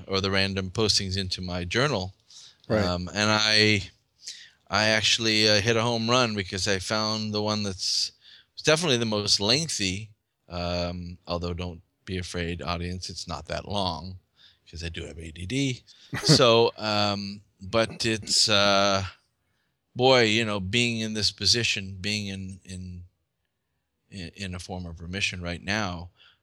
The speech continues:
Speaker 1: reading this was, uh, it's, uh, you know, I, I've stepped into another body. Uh, this
Speaker 2: Mm-hmm.
Speaker 1: was somebody else.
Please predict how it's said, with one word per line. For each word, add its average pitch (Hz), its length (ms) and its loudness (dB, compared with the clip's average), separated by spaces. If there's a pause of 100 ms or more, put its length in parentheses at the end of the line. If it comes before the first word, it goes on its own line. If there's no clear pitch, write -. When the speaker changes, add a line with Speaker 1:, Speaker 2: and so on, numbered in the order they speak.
Speaker 1:
reading 107 400 0
this 110 300 0
was, 87 360 -2
uh, 80 360 -10 (1400)
it's, - 760 2 (320)
uh, - 120 -2 (100)
you 123 140 -2
know, 101 160 -2
I, 98 260 0
I've 98 160 -4
stepped - 480 0
into 104 380 -6
another 98 600 -6
body. 98 680 -2
Uh, 78 220 -10
this 101 340 0
Speaker 2:
Mm-hmm. - 80 -4
Speaker 1:
was 104 100 0
somebody 95 480 0
else. 139 580 2